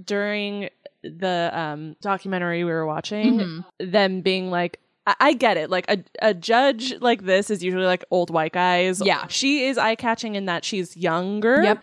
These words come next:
Speaker 1: She is, she's attractive
Speaker 2: Mm-hmm.
Speaker 1: looking.
Speaker 2: Mm-hmm.
Speaker 1: And she's wearing these, like, fur-lined coats
Speaker 2: Yeah.
Speaker 1: and, like, very stylish.
Speaker 2: Very stylish.
Speaker 1: Like, very of the time period, uh, like,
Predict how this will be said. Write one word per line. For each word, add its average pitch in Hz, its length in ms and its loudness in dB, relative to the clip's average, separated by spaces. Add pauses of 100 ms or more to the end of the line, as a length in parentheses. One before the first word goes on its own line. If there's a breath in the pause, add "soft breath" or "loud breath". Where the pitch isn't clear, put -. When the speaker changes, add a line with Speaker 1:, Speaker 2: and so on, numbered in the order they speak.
Speaker 1:
She 214 320 -4
is, 185 260 0
she's 208 240 -4
attractive 196 720 0
Speaker 2:
Mm-hmm. 247 80 2
Speaker 1:
looking. 294 420 4
Speaker 2:
Mm-hmm. 247 320 6
Speaker 1:
And 233 140 2
she's 254 320 0
wearing 208 420 0
these, 269 180 -4
like, 220 200 -4
fur-lined 202 880 -2
coats 262 640 0
Speaker 2:
Yeah. 185 220 2
Speaker 1:
and, 196 100 2
like, 175 160 -2
very 196 280 2
stylish. 240 1160 2
Speaker 2:
Very 180 260 4
stylish. 156 460 -4
Speaker 1:
Like, 202 140 2
very 220 440 2
of 185 200 0
the 190 80 -2
time 208 420 -4
period, 202 560 -2
uh, 151 160 -6
like, 165 320 -4